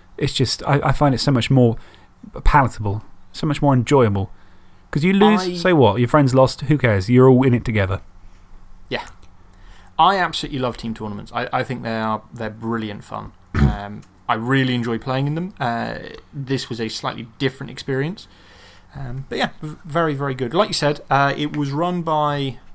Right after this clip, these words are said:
Speaker 2: uh, well, officially run by Hawker and Daparana, um, who didn't feel overly well the first day.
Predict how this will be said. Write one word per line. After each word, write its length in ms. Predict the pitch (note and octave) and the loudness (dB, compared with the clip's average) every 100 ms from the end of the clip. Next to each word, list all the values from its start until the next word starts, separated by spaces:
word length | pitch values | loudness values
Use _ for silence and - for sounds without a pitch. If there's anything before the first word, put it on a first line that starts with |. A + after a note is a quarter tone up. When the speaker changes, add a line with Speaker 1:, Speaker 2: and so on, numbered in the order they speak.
| - | -16
Speaker 2:
uh, 100 | - | -2
well, 160 | B2+ G2+ | 0 0
officially 480 | B2 - - C3+ A2+ | 0 0 0 0 -2
run 420 | A2+ A#2 A#2 C#3 | 0 0 0 -4
by 380 | C#3 B2 B2 A#2 | -2 -2 -2 -4
Hawker 480 | - D#3+ C#3+ F#3 F3+ - | -4 -2 0 -4 -6 -12
and 480 | - B2+ B2+ B2 A#2+ | -6 -2 -2 -2 -2
Daparana, 680 | C3 - - B2+ B2+ C#3+ A3 - - - - - | -2 -4 -4 -2 -2 -2 -4 -8 -20 -20 -20 -14
um, 260 | A#2+ A#2 A2+ - | -10 -10 -10 -6
who 300 | C3 B2+ A#2+ - - - - - - - - - - | -4 -4 -8 -14 -20 -20 -20 -20 -20 -20 -20 -16 -6
didn't 240 | E4+ D#4 | -6 -4
feel 240 | - B3+ | -4 -2
overly 400 | A3 G3 F3 E3+ | 2 0 0 -2
well 360 | D3+ D#3 B2 A2+ | 0 0 0 -2
the 80 | A2+ | -8
first 340 | - G#2+ - | -6 -8 -8
day. 220 | - - | -12 -12